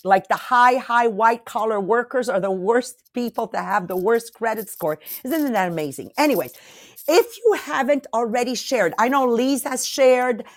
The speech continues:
I know Melissa has shared, Marie-Pierre has been doing the sharing. If you haven't already shared the podcast, please go share. Now, Marie-Pierre, it was interesting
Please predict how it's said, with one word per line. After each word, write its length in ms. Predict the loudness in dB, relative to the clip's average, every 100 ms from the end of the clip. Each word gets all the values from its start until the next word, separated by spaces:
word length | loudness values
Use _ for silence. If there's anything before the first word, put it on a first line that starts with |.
| -4
I 100 | 0
know 120 | 0 0
Melissa 440 | 0 2 2 -2
has 180 | -4 -4
shared, 360 | 0 2 2 2
Marie-Pierre 500 | 0 0 -2 0 0
has 120 | -2
been 180 | -6 -4
doing 180 | -6
the 80 | -6
sharing. 500 | -6 -2 -2 -2 -6 -10 -20 -8 -2
If 200 | -2 0
you 100 | -2
haven't 300 | -2 -2 -2
already 520 | 0 0 0 -2 -6
shared 460 | -8 -6 -4 -4
the 100 | -8 -10
podcast, 720 | -8 -6 -6 -8 -6 -6 -10 -16 _ _ _
please 560 | -4 -2 0 -2 -4 -6
go 340 | -2 0 0
share. 560 | -2 0 6 8 6 2 -8 -6
Now, 160 | 0 0
Marie-Pierre, 800 | 4 6 6 4 6 8 6 0
it 80 | 2
was 160 | 2 2
interesting 640 | 0 -2 -4 -2 -2 -2